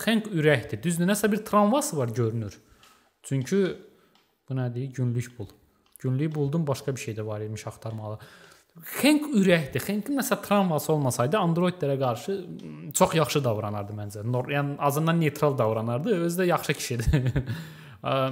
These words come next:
prosta nəsə bir keçmişi var, ağrı-, ağ-, ağrılı, ə, keçmişi var. Demir,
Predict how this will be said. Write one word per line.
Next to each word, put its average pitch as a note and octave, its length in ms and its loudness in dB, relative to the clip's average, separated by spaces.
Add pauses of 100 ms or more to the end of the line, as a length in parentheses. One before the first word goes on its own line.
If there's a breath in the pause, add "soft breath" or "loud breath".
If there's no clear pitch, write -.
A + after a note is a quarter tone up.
(100)
prosta E3 240 -2
nəsə D#3+ 280 -2
bir C#3 140 -6
keçmişi C3+ 460 -4
var, G2+ 160 -4
ağrı-, A#2 420 -4
ağ-, C3 280 -2 (160)
ağrılı, C#3 480 0 (480 loud breath)
ə, B2 120 -4 (360)
keçmişi C#3 520 0
var. G#2 140 -4 (140)
Demir, B2 260 4